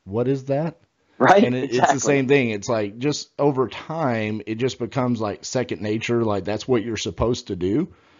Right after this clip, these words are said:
Speaker 1: And, and you're right. It is kind of like you get numb to the fact that there was a point in time where when I was told that, literally for, like, twenty-four hours,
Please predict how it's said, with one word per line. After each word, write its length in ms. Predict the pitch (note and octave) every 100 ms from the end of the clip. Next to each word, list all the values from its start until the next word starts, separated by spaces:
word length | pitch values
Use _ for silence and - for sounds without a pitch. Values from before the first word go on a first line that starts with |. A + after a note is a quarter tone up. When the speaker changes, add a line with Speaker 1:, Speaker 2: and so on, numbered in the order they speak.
| _ _ _ -
Speaker 1:
And, 680 | A2+ A2+ A2+ A2+ A2 G#2+ -
and 180 | A2+ A#2+
you're 100 | A#2+
right. 340 | C#3 B2+ E2+
It 160 | G2 G#2
is 340 | A2 C3 B2+
kind 200 | - A2
of 60 | G#2
like 200 | G2+ G2
you 100 | G#2+ G#2+
get 240 | A2+ -
numb 640 | G#2 G#2 A2 B2 A#2+ A2 F#2
to 160 | A#2+
the 120 | G2+ F#2+
fact 380 | G#2+ G2+ -
that 420 | F#2+ F#2 F#2 - F#2
there 120 | D#3+
was 180 | F3 A2+
a 80 |
point 320 | F2 - B2 F#2+
in 40 |
time 520 | - - D#3 A#2+ A2 G2+
where 220 | G2 G2
when 160 | G2+
I 140 | G#2+ C#3+
was 160 | F#2+
told 360 | - B2+ C3 G#2
that, 300 | F#2+ F2 -
literally 540 | G#2+ C3 B2 G#2 G2
for, 160 | F2+ A2
like, 220 | G2 E2+
twenty-four 480 | - B2+ G#2+ G2 G2
hours, 340 | G#2 G2 F2